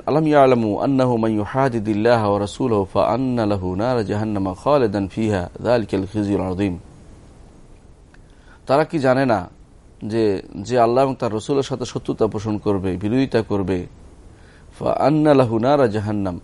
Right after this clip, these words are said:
তার জন্য নির্ধারিত থাকবে জাহান্নামের আগুন, خَالِدًا فِيهَا، সেখানে সে চিরস্থায়ীভাবে থাকবে, ذَلِكَ الْخِزْيُ الْعَظِيمُ،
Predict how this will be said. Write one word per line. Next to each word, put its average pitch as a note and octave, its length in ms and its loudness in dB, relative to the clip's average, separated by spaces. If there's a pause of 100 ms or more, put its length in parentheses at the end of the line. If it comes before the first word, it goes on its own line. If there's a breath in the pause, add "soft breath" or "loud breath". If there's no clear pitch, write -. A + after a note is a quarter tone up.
(140)
তার G#2 220 0
জন্য C3 260 0
নির্ধারিত A2+ 460 0
থাকবে G#2 400 -2
জাহান্নামের G2+ 500 -4
আগুন, G2 320 -4 (1200 soft breath)
خَالِدًا D3 400 4
فِيهَا، A2 360 0
সেখানে A2+ 300 -4
সে A#2 100 -8
চিরস্থায়ীভাবে A#2+ 640 0
থাকবে, G2+ 440 -4
ذَلِكَ B2 360 0
الْخِزْيُ G#2+ 440 -4
الْعَظِيمُ، G2 420 0